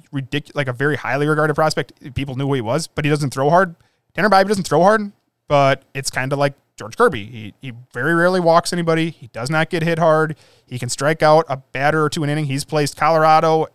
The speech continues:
and the Yankees. He gets Detroit this week. Tomorrow, as we're talking about this, absolutely, he's going to dominate them. I've, you know, we, we talked about this before. How many,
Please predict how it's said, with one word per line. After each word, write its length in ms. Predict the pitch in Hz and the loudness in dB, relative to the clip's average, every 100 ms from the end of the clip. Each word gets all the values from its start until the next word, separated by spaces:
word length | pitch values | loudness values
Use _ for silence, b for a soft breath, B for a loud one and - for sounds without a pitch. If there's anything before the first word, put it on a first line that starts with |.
| - | -14
and 180 | 123 117 | -12 -10
the 80 | |
Yankees. 440 | 113 156 175 165 - | -6 -4 -4 -6 -8
He 80 | 135 | -10
gets 160 | 135 | -10
Detroit 360 | - - 160 165 | -10 -4 -4 -2
this 200 | 160 170 | -8 -6
week. 300 | 160 160 - _ | -6 -6 -12 _
Tomorrow, 440 | - 117 143 165 156 | -18 -6 -2 0 0
as 160 | 147 | -2
we're 80 | 151 | -4
talking 280 | 143 147 151 | -2 -2 0
about 180 | 147 135 | -4 -2
this, 240 | 151 - b b b b b - | -2 -4 b b b b b -12
absolutely, 640 | 127 127 101 135 175 165 156 | -10 -8 -8 -6 -4 -2 -2
he's 140 | 135 | -4
going 160 | 120 117 | -8 -10
to 80 | 104 | -6
dominate 480 | 127 156 156 156 165 | -2 0 0 -2 -2
them. 380 | 156 151 151 - _ _ _ _ _ _ _ - | 0 0 -4 -8 _ _ _ _ _ _ _ -12
I've, 240 | 104 - _ _ | -12 -12 _ _
you 100 | - | -10
know, 80 | 127 143 | -8 -6
we, 120 | 139 | -4
we 140 | 151 | -2
talked 300 | 156 175 190 | 2 2 2
about 160 | 190 180 | 0 0
this 100 | 175 | -4
before. 280 | 165 147 113 | -2 -2 0
How 140 | 156 | 0
many, 200 | 208 | 2